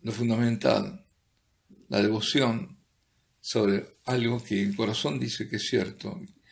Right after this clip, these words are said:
y que además los documentos lo han mostrado siempre. Y es, eh, donde, bueno, el que pueda ir,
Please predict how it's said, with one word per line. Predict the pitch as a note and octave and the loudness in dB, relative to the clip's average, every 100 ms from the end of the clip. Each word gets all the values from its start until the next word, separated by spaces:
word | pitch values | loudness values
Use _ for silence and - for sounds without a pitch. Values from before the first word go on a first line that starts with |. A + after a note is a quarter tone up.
| - - | -20 -4
y | C#3+ | 2
que | C#3+ | 4
además | C3 E3 | 4 4
los | C3 | 2
documentos | A2+ A#2+ A#2+ B2 A2+ G2+ | 0 0 0 0 -2 -2
lo | G2+ | 0
han | G2+ | 2
mostrado | G2 - A2 G2 | 0 -2 -4 -2
siempre. | - G#2 F2+ - - - _ _ _ _ _ - - - _ _ _ _ | -4 -6 -6 -8 -14 -16 _ _ _ _ _ -20 -20 -20 _ _ _ _
Y | B2+ B2 C3+ | 4 6 6
es, | C#3 - - - | 2 -4 -10 -4
eh, | G2+ G2 G3+ G3+ _ _ _ - - - | 0 0 -2 -10 _ _ _ -20 -20 -2
donde, | B2 B2+ A#2 - - - | 2 4 2 0 -12 -6
bueno, | C3+ B2 - _ _ _ _ | -6 -6 -12 _ _ _ _
el | G2+ | -8
que | - | -6
pueda | G#2 C3+ B2+ B2 | 4 6 8 8
ir, | C3 - | 6 0